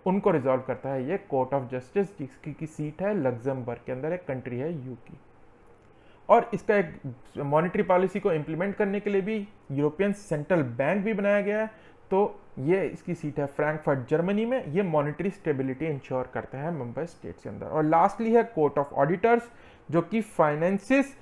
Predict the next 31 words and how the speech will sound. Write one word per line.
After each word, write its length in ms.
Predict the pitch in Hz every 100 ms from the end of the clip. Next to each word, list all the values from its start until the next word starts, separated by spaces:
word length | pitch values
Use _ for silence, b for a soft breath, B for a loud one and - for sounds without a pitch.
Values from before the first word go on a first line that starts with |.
| b -
जो 200 | 139 185 -
ईयू 200 | 175 180
के 140 | -
हैं 120 | 160 165
उनकी 380 | 151 139 139
ऑडिट 340 | - 131 175 170
के 100 | 196
लिए 180 | 196 190
यूज़ 180 | 180
होता 220 | 180 180 185
है, 160 | 185
उनकी 320 | - 143 -
जो 100 | 135
मेंबर 320 | 143 143 147 156
कंट्रीज 320 | 156 143 139
को 140 | 156
फाइनेंसेस 400 | 151 135 135 139
दिए 180 | 127 139
गए 80 | 143
हैं 60 |
वो 100 | 143
सही 160 | 143 143
तरह 260 | 139 139 131 -
यूज़ 340 | 139 151 170 -
कर 180 | 175
रही 120 | 180 208
हैं 80 |
वो 120 | 208 202
कंट्रीज 340 | 196 190 196
की 120 | 208
नहीं, 140 | 214